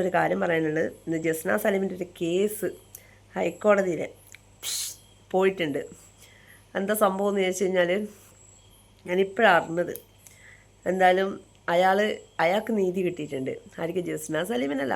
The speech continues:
അത് വെറും കള്ളത്തിയാണെന്ന് നിങ്ങൾക്ക് എല്ലാവർക്കും അറിയുന്ന കാര്യമല്ലേ. എന്തായാലും അവൾ പറഞ്ഞ ആൾക്ക് നീതി കിട്ടിയിട്ടുണ്ട്. ഉം. ആ, ഇനി എന്തൊക്കെ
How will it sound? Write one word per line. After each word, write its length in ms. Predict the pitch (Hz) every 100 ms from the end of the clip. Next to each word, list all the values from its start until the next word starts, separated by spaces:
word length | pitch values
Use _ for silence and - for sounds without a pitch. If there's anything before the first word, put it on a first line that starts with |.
| 131
അത് 100 | -
വെറും 160 | 98 110 208
കള്ളത്തിയാണെന്ന് 640 | 196 202 - - 208 208
നിങ്ങൾക്ക് 260 | 214 175 -
എല്ലാവർക്കും 340 | 165 165 170 190
അറിയുന്ന 220 | 147 156
കാര്യമല്ലേ. 340 | 143 127 110 - - - - - - - -
എന്തായാലും 340 | 170 175 185 180
അവൾ 120 | 165 208 -
പറഞ്ഞ 280 | 190 185 247 269
ആൾക്ക് 220 | 226 214
നീതി 200 | 185 160 151
കിട്ടിയിട്ടുണ്ട്. 480 | 135 135 127 113 - - 180 - -
ഉം. 160 | 180 247 - - - - - - - - _ _ - -
ആ, 40 | 190 185 185 185 196 -
ഇനി 120 | 233 262
എന്തൊക്കെ 260 | 208 208